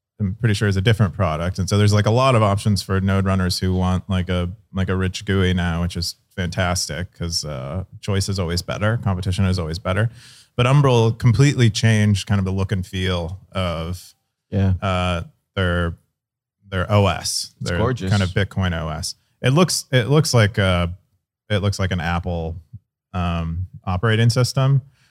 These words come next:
Speaker 1: I, in my opinion, a little too much. Um,
Speaker 2: Well, it's kinda like, uh, we had Matt Hill on in T F T C. He said it early days. Like, he said that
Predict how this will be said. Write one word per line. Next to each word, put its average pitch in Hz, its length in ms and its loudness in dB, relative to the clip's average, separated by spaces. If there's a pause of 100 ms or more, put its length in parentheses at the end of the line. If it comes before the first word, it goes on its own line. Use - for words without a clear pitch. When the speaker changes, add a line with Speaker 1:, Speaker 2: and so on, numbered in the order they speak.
(140)
Speaker 1:
I, 123 100 2
in 139 120 4
my 135 140 6
opinion, 156 300 4
a 110 40 6
little 113 200 4
too 107 200 2
much. 123 500 2 (380)
Um, 98 360 2
Speaker 2:
Well, 92 280 4
it's 165 120 -6
kinda 180 220 -4
like, 156 220 0 (260)
uh, 131 260 0
we 131 140 2
had 131 120 2
Matt 120 220 0
Hill 131 200 4
on 113 460 -2 (300)
in 113 120 -6
T - 120 -2
F 113 80 0
T 113 140 -4
C. 120 240 -2
He 113 140 2
said 117 180 0
it 110 140 -2
early 110 300 0
days. 110 380 0
Like, 98 220 -4
he - 160 -6
said 104 220 -2
that 98 180 0